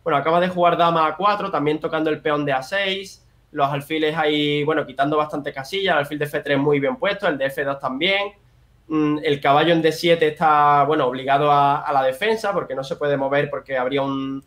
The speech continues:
un D siete, y, y bueno, creo que las negras tienen una, una difícil, una difícil tarea, ¿no? No sé exactamente aquí cómo van a defender a seis y, y se le cae todo. Bueno, caballo B ocho, pero eso,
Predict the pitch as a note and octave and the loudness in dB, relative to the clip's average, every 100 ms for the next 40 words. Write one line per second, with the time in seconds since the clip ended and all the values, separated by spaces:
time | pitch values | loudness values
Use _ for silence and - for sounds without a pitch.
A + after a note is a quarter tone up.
0 | _ _ D3+ C#3+ C3+ B2+ G3 G3+ F#3+ G3+ | _ _ -4 -2 -2 -4 -2 -2 -2 -4
1 | - _ _ _ _ _ D#3+ D3 C3+ C3+ | -8 _ _ _ _ _ -2 0 2 0
2 | C3+ C3 C3 C3 C3 C#3 D#3+ F#3+ G3+ E3 | -2 -2 -2 -6 -6 0 2 4 0 -2
3 | D3 D3+ F3 E3 F3 F#3 F#3+ G#3+ F3+ E3 | -2 0 2 2 2 2 2 4 4 4
4 | D3+ C#3+ C#3+ C#3+ C#3+ D#3 D3 D3+ C#3+ C#3+ | 4 4 4 2 0 -4 -6 -2 2 2
5 | C#3 C#3+ C#3+ C#3+ E3 D#3+ A#2+ C3+ F#3 D3+ | 0 -2 -4 -6 -10 -10 -6 -2 0 0
6 | E3 G#3 E3 E3 D3+ D3 D3 D3+ D3 C#3+ | -2 -4 -2 0 0 0 -2 -4 -2 -2
7 | C#3+ C#3 C#3 C#3 C#3 C#3 C#3+ _ _ _ | -2 -4 -4 -4 -2 -4 -8 _ _ _
8 | _ _ D#3 D3+ D3 D3 D3 D3 D#3 C#3+ | _ _ -2 2 2 2 2 0 -2 0
9 | D3 C#3 - F3+ A3+ B3 E3+ C3+ B2+ B2+ | 2 0 0 0 2 0 -2 -4 -6 -8
10 | A#2+ - B2+ A#2+ A#2 A#2+ A2+ C#3+ D3 F3+ | -12 -14 -12 -12 -10 -10 -2 -2 0 -2
11 | C#3+ D3+ C3 A#2 C3 D3+ F3 G3 G#3 B3 | 0 -2 0 0 2 4 4 2 0 -2
12 | A#3+ D3 C#3 D#3+ F3 F3 | 0 0 -2 0 2 2